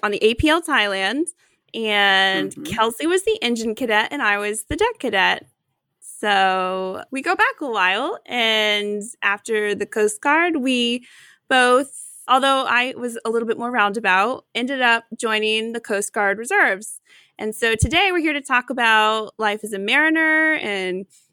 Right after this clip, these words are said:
Speaker 1: how Kelsey uses her experience as a mariner in the Coast Guard. And I'm just so excited for us to be here and talking. Before we get started, the views and opinions expressed in this program are those of the speakers. They do not necessarily reflect the views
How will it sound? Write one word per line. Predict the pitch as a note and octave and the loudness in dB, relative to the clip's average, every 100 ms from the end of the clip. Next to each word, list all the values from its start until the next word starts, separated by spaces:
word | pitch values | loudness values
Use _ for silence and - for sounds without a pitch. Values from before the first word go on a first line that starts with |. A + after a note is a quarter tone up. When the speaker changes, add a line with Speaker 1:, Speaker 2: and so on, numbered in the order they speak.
| _ | _
Speaker 1:
how | A#3+ | -2
Kelsey | A3 D#4 D4 C#4 | 0 0 0 0
uses | C4 C4 C4 B3 A#3 - _ _ _ _ | 0 -2 -2 -4 -4 -10 _ _ _ _
her | - C#4 | 2 4
experience | B3+ - - G4 F4+ | 4 0 0 2 4
as | F4 D4 | 2 -2
a | |
mariner | C4+ B3+ B3+ B3+ | 0 0 2 0
in | A#3+ | 0
the | |
Coast | A#3 - F4 F4 | -4 -4 -4 -4
Guard. | - D#4+ E4 E4+ E4+ E4 D#4+ - - - | -4 0 4 4 2 0 -4 -16 -12 -4
And | B3+ B3 A#3+ A#3+ - | 0 2 2 0 -4
I'm | B3 | -4
just | C#4 - | -4 -2
so | C4+ | -2
excited | B3 - A#3 A3 G#3 G3+ A#3 - _ | -2 -2 0 0 0 -4 -6 -12 _
for | C4 | 0
us | C4+ - | 0 -2
to | C4+ | -2
be | D#4 | 0
here | D#4+ F4+ | 2 4
and | F#4 | 4
talking. | F4+ F#4+ - A#3 G3 G#3 A3+ | 2 -2 -2 -4 -2 -4 -6
Before | B3+ - E4 | -8 -2 2
we | G#4+ | 4
get | G#4+ C#4+ | 2 -2
started, | - G#3+ G3+ G#3+ A3+ - | -2 0 0 0 -4 -8
the | A3 | -8
views | C4 D4+ | -4 0
and | F#4+ | 0
opinions | G#4 - D#4 D4 C#4+ | 0 2 4 4 2
expressed | - - B3 B3 | -2 -2 -2 0
in | B3 | -4
this | A#3 A3+ | -4 -4
program | - A3+ A3+ G#3+ | -4 0 2 2
are | |
those | G#3+ G#3 | 2 2
of | A3 | 0
the | G#3 | -2
speakers. | - G#3 B3 C4+ C4+ - _ _ _ | -4 -4 0 0 -2 -12 _ _ _
They | C#4 | -4
do | C#4 | 2
not | D#4 F4 | 4 4
necessarily | F#4 F4+ E4 D#4 D4 | 4 0 -2 2 2
reflect | C#4+ - B3+ B3+ | 2 0 -2 -4
the | B3 | -4
views | A#3+ A#3+ A#3 | 0 -2 -2